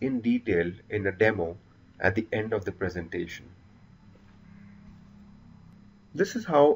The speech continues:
a parameter screen looks like. As we mentioned earlier, the most important parameters are the company code, the payment method,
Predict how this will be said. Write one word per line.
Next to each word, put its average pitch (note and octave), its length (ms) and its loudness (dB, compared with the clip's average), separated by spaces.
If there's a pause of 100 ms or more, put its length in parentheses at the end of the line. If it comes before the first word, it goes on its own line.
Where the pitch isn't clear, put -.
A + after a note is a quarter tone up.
a - 40 -4
parameter C3 680 2
screen A#2+ 380 -2
looks G2+ 300 -6
like. - 340 -12 (1120)
As F3 220 4
we F3 100 2
mentioned C3+ 460 0
earlier, G#2 560 -2
the A2 100 -2
most C3+ 320 -2
important C3 540 -2
parameters G#2+ 800 -2 (120)
are F#2+ 400 0 (640)
the A2 100 -4
company C3 460 0
code, E2+ 400 -4 (480)
the - 80 -10
payment C#3+ 480 2
method, F2+ 480 -4